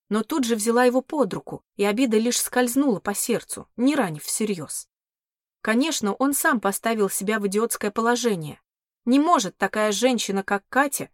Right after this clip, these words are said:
считать мужчиной любого, кто пытается брить пушок на щеках. Ему стало неловко, будто его уличили в попытке выдать себя за обладателя Оскара,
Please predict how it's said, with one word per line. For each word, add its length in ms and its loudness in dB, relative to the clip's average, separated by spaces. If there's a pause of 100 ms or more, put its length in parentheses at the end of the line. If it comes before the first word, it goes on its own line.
(180)
считать 500 -2
мужчиной 520 0
любого, 420 0
кто 240 4
пытается 560 0
брить 320 -2
пушок 420 -2
на 100 -4
щеках. 560 -8 (800)
Ему 240 0
стало 300 2
неловко, 560 0 (140)
будто 280 0
его 260 4
уличили 500 0
в 100 -10
попытке 480 -2
выдать 320 -2
себя 320 0
за 120 0
обладателя 680 0
Оскара, 500 0